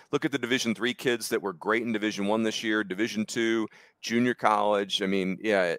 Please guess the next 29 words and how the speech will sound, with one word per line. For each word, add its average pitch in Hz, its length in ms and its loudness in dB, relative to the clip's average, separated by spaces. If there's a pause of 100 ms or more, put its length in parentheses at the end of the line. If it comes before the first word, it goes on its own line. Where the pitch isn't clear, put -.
N 110 160 0
A 104 200 2
I 98 220 2
A, 95 240 0
it's - 180 -8
really 95 240 -2
incredible. 82 580 -6 (500)
Um, 95 520 2 (260)
yeah, 107 200 4
really 104 360 2
cool. 85 300 0 (200)
Gentlemen, 175 380 8
well 165 220 6
done. 120 360 6
Now, 127 300 4 (300)
if 117 180 -2
you're 156 160 2
a 165 100 2
D 156 140 -4
one 147 220 2
baseball 120 520 0
loyal 113 300 0
listener, 98 560 -4 (360)
well, 117 120 2
first 185 300 0
of 123 80 -2
all, 110 120 4
there's 92 220 -4
this. - 340 -6